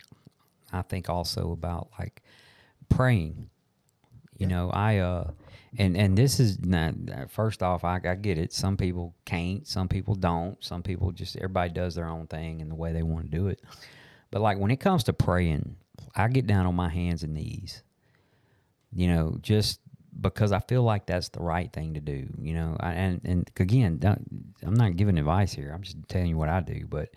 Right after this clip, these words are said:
Speaker 1: um, whenever I first got sober, I would pray in the bathtub. And, uh, and that was, that was, I don't know, it was kinda weird. You know, I, for me, it was kinda weird. I, I've heard a lot of people that do it since then.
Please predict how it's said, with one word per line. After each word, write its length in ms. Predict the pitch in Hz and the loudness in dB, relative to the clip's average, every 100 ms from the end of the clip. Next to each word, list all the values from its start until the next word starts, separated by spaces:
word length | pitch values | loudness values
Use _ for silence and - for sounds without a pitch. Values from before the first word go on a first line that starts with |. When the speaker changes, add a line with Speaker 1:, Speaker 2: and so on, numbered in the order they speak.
| - - - - - _ | -20 -20 -20 -20 -20 _
Speaker 1:
um, 340 | 95 92 82 80 - - | 0 2 0 -4 -10 2
whenever 280 | 117 120 110 | 4 6 4
I 60 | |
first 320 | - 131 123 | 4 2 2
got 180 | 113 80 | 2 0
sober, 500 | - 113 135 107 80 | 2 4 4 4 4
I 80 | 64 | 2
would 160 | 82 80 | 0 0
pray 200 | 107 92 | 2 2
in 100 | 82 | 0
the 40 | |
bathtub. 640 | 71 80 78 - - 69 - - - _ _ _ _ _ _ _ _ _ _ _ _ _ _ _ | 0 2 0 -2 -4 -4 -8 -14 -20 _ _ _ _ _ _ _ _ _ _ _ _ _ _ _
And, 240 | - 92 85 | -2 0 0
uh, 360 | 82 76 80 78 _ _ _ _ _ _ _ _ _ _ _ | -2 -2 -4 -10 _ _ _ _ _ _ _ _ _ _ _
and 120 | 104 | 2
that 140 | 123 147 | 4 4
was, 100 | 113 | 2
that 180 | 123 127 | 2 2
was, 300 | 101 - - - - - | 2 0 -6 -16 -8 2
I 60 | |
don't 200 | 131 90 | 4 4
know, 120 | 78 85 | 2 0
it 40 | |
was 80 | 98 | 0
kinda 200 | 123 98 | 0 2
weird. 500 | 80 76 82 92 101 - _ _ _ - - - | 4 4 2 0 -4 -10 _ _ _ -20 -20 -10
You 80 | 98 | -4
know, 320 | 87 80 82 82 | -2 -2 -4 -6
I, 60 | 104 | -6
for 160 | 107 139 | -2 2
me, 360 | 127 95 76 87 | 4 4 2 -2
it 60 | - | -2
was 120 | 95 | 0
kinda 220 | 113 90 | 2 2
weird. 340 | 78 78 85 | 2 0 0
I, 160 | 85 - | 0 0
I've 100 | 90 | 0
heard 160 | 110 85 | 0 2
a 40 | |
lot 180 | 76 101 | 0 -2
of 60 | |
people 240 | - 80 80 | -4 -6 -6
that 120 | 78 | -4
do 180 | 87 87 | 0 0
it 120 | 82 | -2
since 300 | - 95 - | -2 -2 -2
then. 340 | 73 71 73 | -6 -8 -10